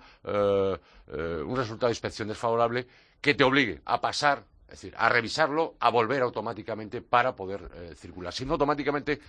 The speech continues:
también te lo van a impedir. El riesgo, de todas formas, que existe para esas personas que están emitiendo es que se encuentran, si es verdad que últimamente no los veo poco en, en las ciudades, eh, y en concreto en la capital,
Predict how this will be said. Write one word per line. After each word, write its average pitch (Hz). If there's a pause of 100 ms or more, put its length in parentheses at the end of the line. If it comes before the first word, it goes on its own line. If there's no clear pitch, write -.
(100)
también 120
te 113
lo 110
van 110
a 113
impedir. 156 (460)
El 143
riesgo, 196
de 165
todas 180
formas, 156
que 113
existe 127
para 110
esas 110
personas 110
que 87
están 107
emitiendo 113 (240)
es 131
que 123
se 117
encuentran, 123 (260)
si -
es 185
verdad 180
que 175
últimamente 156
no 139
los 120
veo 139
poco 107 (160)
en, 90
en 82
las 95
ciudades, 123 (440)
eh, -
y 110
en 101
concreto 127
en 139
la 123
capital, 113